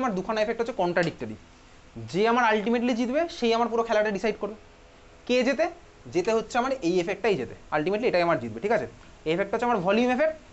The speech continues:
তাহলে আমার ultimately এটাই জিতবে। ডিওডির রেসপেক্ট, ডিওডি এফেক্ট আমাকে হারিয়ে দেবে। বুঝতে পেরেছিস তো? ডিওডি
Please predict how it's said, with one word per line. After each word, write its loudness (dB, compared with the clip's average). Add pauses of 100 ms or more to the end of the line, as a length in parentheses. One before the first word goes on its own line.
তাহলে 0
আমার 2
ultimately -2
এটাই 2
জিতবে। -4 (160)
ডিওডির 2
রেসপেক্ট, -8 (220)
ডিওডি 2
এফেক্ট -2
আমাকে 0
হারিয়ে 2
দেবে। -6
বুঝতে -4
পেরেছিস 0
তো? -2 (440)
ডিওডি 2